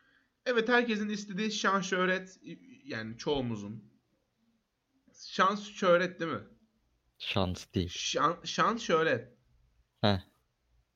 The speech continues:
Speaker 1: Abim şimdi mesela biz bir hanımefendiyle flörtleştik diyelim. Çıktık, ettik, sevgili olundu, sözlendi, volalay, vo-,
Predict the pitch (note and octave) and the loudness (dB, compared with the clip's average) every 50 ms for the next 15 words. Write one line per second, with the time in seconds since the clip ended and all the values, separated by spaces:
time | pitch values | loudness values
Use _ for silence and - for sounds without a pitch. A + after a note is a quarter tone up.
0 | _ _ _ _ _ _ - - A3 B3+ C4 B3 F3 - - - A3+ A#3+ A#3+ B3+ | _ _ _ _ _ _ -4 -2 0 0 0 -2 -4 -6 -6 -6 -4 -4 -2 -2
1 | A3+ A3+ - - - _ _ _ _ _ _ _ - F3+ F3+ F#3+ G3 F3 F3 A3 | -4 -4 -8 -14 -20 _ _ _ _ _ _ _ -10 -4 0 2 2 2 2 -2
2 | A3 G#3+ B3 B3 A#3+ A3+ A#3 B3 A#3 A3+ A3+ A3+ G#3 G3+ G3+ G3+ G3+ G#3 G#3+ G#3+ | -2 0 2 4 4 4 2 2 0 0 0 0 -2 -2 -2 -2 -4 -4 -4 -6
3 | - - A3 G3+ G3 F3+ - - - B2 B2 B2 - - D#3+ E3 - - - C#3 | -6 -4 -2 0 0 0 0 -2 -4 -6 -6 -6 -8 -8 -10 -10 -10 -6 -4 -2
4 | A#2+ A2+ A#2+ D3 E3+ - - - - G3+ G3 - - - - D#3 E3+ E3 - - | -2 -2 -4 -6 -8 -8 -8 -6 -4 -4 -4 -6 -6 -6 -4 -4 -4 -4 -8 -8
5 | - - F3+ F3+ E3+ E3+ - - - E3+ F3+ F3+ - - - F3+ F3+ F3+ F3 D3+ | -2 0 0 0 0 -2 -4 -4 -4 -4 -2 -4 -6 -2 2 4 6 6 4 2
6 | C3 C#3 C3 C3+ C3 - E3 F3 F3 F3 D#3+ C#3 C3 B2+ B2 B2 - - - E3+ | 0 -2 0 0 4 6 8 8 8 6 4 2 0 -2 -4 -6 0 6 8 10
7 | E3 E3+ D#3+ C#3+ D3+ D#3+ D3 C#3 C3 B2+ B2+ C3 D#3 E3+ F3 F3+ E3+ D#3 C#3+ C3 | 10 10 8 6 4 4 4 4 4 2 2 6 8 8 10 10 10 8 8 6
8 | C3 D3 E3+ F3 | 6 6 4 2